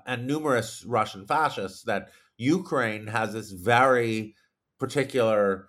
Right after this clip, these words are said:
role. If Russia is ever to be whole, it must contain Ukraine. There's no historical justification for this. I mean, you know, <laughs> it's, Ukraine is a sovereign nation, uh, a sovereign democratic nation.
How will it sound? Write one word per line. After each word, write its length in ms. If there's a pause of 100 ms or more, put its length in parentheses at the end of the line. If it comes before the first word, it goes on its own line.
(140)
role. 680 (200)
If 200
Russia 800 (120)
is 160
ever 300
to 140
be 160
whole, 680 (260)
it 200
must 420
contain 560
Ukraine. 520 (100)
There's 220
no 160
historical 560
justification 960
for 140
this. 400 (360)
I 140
mean, 300 (840)
you 100
know, 200
<laughs> 60
it's, 280 (240)
Ukraine 400
is 120
a 60
sovereign 560 (280)
nation, 640 (340)
uh, 260
a 80
sovereign 420
democratic 640
nation. 520